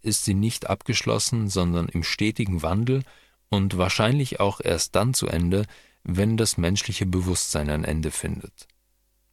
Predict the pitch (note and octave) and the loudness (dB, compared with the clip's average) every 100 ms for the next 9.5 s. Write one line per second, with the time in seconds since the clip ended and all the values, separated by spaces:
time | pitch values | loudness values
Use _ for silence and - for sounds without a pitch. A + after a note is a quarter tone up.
0 | _ _ _ - F2+ E2+ - - _ G2 | _ _ _ -4 -2 0 -4 -20 _ -2
1 | - G#2+ - F#2 - G2 B2 B2+ A#2+ - | 0 -6 -4 -8 0 0 2 2 -2 -10
2 | - _ _ _ _ _ - F#2+ F#2+ A2 | -20 _ _ _ _ _ -2 0 2 2
3 | D3 D3 B2 G#2 F2+ G#2+ A#2 - A2 G#2 | 4 2 2 0 0 0 0 0 0 2
4 | A#2 G#2+ F2 - - - G2+ - G2+ F2+ | 0 2 2 0 -4 -2 -2 0 0 0
5 | D#2 G2 A2 A#2+ A2 A2 - - _ _ | 0 0 0 0 0 -2 -8 -20 _ _
6 | - A#2+ C3 C3 A2+ G2+ G2+ G2 G2 - | -2 0 2 2 2 4 4 2 -2 -4
7 | - G2 F#2+ F#2 E2+ - - D#2+ - G2 | -2 0 2 2 2 0 0 -2 -2 -10
8 | - _ _ _ _ _ _ _ - - | -12 _ _ _ _ _ _ _ -10 -4
9 | A2+ G#2 A2 G2+ F#2+ | -2 0 2 2 2